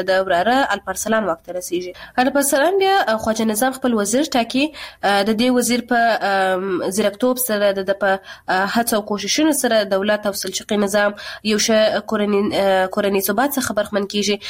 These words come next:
یعنی د همدغه وزیر په، آم، هڅو سره د ده په کوششونو سره دغه سلجوقي نظام کې، آه، کورنی ثبات رامنځته کیږي. او، آه، په برخني، آه، په بهرنۍ برخه کې بیا په، آه، څلور سوه شپېتم کال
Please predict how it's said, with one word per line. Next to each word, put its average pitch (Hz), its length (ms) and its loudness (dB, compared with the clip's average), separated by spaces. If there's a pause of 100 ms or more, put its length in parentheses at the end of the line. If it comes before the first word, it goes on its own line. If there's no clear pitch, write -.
(140)
یعنی 240 160 2
د 220 80 0
همدغه 233 380 2 (100)
وزیر 233 240 2
په، 233 140 -2
آم، 185 880 0
هڅو 262 220 0 (100)
سره 208 160 0
د 196 160 -2
ده 196 80 0
په 196 120 -4
کوششونو 254 500 0
سره 240 300 2 (340)
دغه 226 200 2
سلجوقي 233 460 0
نظام 285 380 4
کې، 294 400 0
آه، 190 120 2
کورنی 220 440 0
ثبات 240 340 0 (100)
رامنځته 180 380 -4
کیږي. 185 280 -2 (360)
او، 196 280 2
آه، 190 100 2
په 208 140 -2
برخني، 226 520 0
آه، 226 280 2
په 220 140 -4
بهرنۍ 226 420 0
برخه 277 260 -2
کې 220 180 -6
بیا 214 220 2 (100)
په، 214 60 2
آه، 202 640 0 (100)
څلور 226 160 2
سوه 220 200 0
شپېتم 208 440 -2
کال 226 200 0